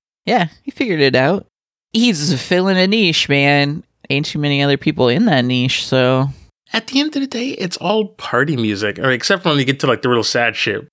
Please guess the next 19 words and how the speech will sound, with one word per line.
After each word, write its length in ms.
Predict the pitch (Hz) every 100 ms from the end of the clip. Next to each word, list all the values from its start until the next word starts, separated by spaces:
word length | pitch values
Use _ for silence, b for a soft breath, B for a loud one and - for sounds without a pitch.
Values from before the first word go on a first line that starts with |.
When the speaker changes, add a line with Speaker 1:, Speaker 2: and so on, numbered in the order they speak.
| _
Speaker 1:
Yeah. 220 | - 95 - _ _ _ _
That's 160 | 508 -
a 40 |
different 260 | 226 160 135
kind 160 | - 311
of 80 |
party. 380 | - 123 127 226 - -
Speaker 2:
Right. 440 | 254 349 117 - _ _
There's 300 | - 165 240
a 60 | 233
reason 260 | 262 277 254
why 140 | 240
I 40 |
love, 580 | 196 180 180 170 160 - -
um, 440 | 135 135 131 127
what's 140 | 131 151
the 120 | -
song? 400 | - 110 101 101 -
Um, 420 | 110 104 107